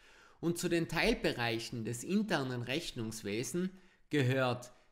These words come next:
die Kosten- und Leistungsrechnung, die Investitions-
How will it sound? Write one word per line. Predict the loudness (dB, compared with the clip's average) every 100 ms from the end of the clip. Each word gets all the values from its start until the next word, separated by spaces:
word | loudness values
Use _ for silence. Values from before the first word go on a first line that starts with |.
| _
die | -10
Kosten- | -8 0 0 0 -4
und | -4 -4
Leistungsrechnung, | -4 -4 -4 -6 -6 -4 -4 -4 -4 -4 -6 -12 _ _ -20 _ _ _ -20 -2
die | 0 2
Investitions- | 2 2 0 -2 -2 0 0 2 0 -2 -4 -12